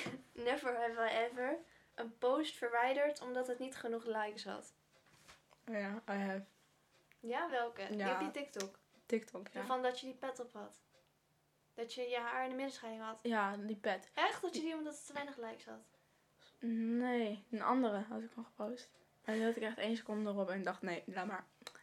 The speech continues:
Speaker 2: Ik ga het niet doen."
Speaker 1: <laughs> Dat heb ik ook heel vaak. Ik had, vandaag had ik gewoon scheid in de post stiekem.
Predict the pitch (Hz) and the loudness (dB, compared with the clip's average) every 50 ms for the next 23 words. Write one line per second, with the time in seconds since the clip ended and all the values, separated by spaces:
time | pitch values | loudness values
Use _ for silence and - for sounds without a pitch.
0 | - - - - 226 202 220 220 208 220 208 226 - - - - - - - - | -18 -12 -4 -2 0 2 4 4 4 4 2 0 -2 -8 -14 -12 -4 4 4 4
1 | - - - - - - - - - - - - - - 233 - - 233 214 226 | 4 4 -4 -14 -14 -12 -14 -14 -14 -18 -16 -12 -8 -8 -8 -4 -4 -4 -4 -2
2 | 269 247 254 247 - 233 226 - - - 202 - - 190 185 - - - - - | -4 -6 -6 -6 -6 -8 -8 -8 -12 -14 -14 -10 -6 -4 -4 -4 -4 -8 -14 -20
3 | - - - - - - - 247 240 - 254 226 226 262 294 - 320 330 302 - | -20 -20 -20 -20 -10 -2 -2 -2 0 0 0 4 4 4 4 2 -4 -6 -8 -8
4 | - 254 226 - - 233 233 226 214 208 214 220 - 214 214 220 - - 233 226 | -8 -8 -8 -8 -6 -6 -6 -6 -8 -10 -14 -14 -14 -16 -14 -14 -14 -14 -14 -14
5 | - 208 208 202 | -12 -14 -14 -14